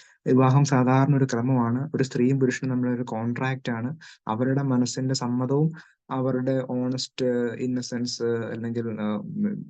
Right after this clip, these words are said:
പരസ്പരമുള്ള ഫിഡലിറ്റി, അങ്ങനത്തെയുള്ള കുറെ മാനുഷിക മൂല്യങ്ങൾ മാത്രമേ ഉള്ളൂ വിവാഹത്തിൽ. അതിനപ്പുറത്തേക്ക്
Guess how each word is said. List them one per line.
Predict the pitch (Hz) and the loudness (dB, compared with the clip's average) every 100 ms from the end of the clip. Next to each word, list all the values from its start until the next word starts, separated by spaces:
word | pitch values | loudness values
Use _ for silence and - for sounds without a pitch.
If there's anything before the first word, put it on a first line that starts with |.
| - - | -12 -4
പരസ്പരമുള്ള | 117 120 _ - 127 127 123 123 | -4 -4 _ -2 2 4 4 4
ഫിഡലിറ്റി, | 120 117 117 117 - 117 117 - - - | 2 2 2 2 2 2 0 -14 -16 0
അങ്ങനത്തെയുള്ള | 131 143 147 156 151 | 4 6 6 6 6
കുറെ | 147 135 143 | 4 4 4
മാനുഷിക | 131 123 135 147 - 156 156 | 4 4 4 2 4 4 6
മൂല്യങ്ങൾ | 143 131 131 139 139 | 4 2 2 2 0
മാത്രമേ | 123 127 131 - 156 | 0 -2 -4 -2 0
ഉള്ളൂ | 139 127 135 | 0 0 -2
വിവാഹത്തിൽ. | 127 123 120 131 - 120 - | -2 -2 -4 -6 -4 -6 -4
അതിനപ്പുറത്തേക്ക് | 127 127 - - - 135 139 | -2 -2 -2 -4 -2 -4 -2